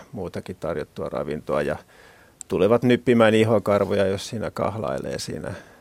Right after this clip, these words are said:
rantavedessä ravintoa etsiessä ja tottuvat ihmisiin, varsinkin tämmöisiin ruokkiviin ihmisiin hyvin herkästi ja ovat varsin pelottomia. Toinen on ehkä salakka, joka viihtyy tämmöisissä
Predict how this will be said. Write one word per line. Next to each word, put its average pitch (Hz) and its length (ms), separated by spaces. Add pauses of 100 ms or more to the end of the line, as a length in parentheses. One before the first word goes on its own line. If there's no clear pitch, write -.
(500)
rantavedessä - 840 (1700)
ravintoa 92 480
etsiessä 98 480
ja 90 100
tottuvat 101 520
ihmisiin, 107 460
varsinkin 98 320
tämmöisiin 101 340
ruokkiviin 87 600
ihmisiin 90 540
hyvin 87 240 (200)
herkästi - 580 (320)
ja 104 100
ovat 76 180 (180)
varsin 90 300
pelottomia. - 720 (1800)
Toinen 101 320
on 104 140
ehkä 107 220
salakka, - 840
joka 101 440
viihtyy 107 420
tämmöisissä 123 640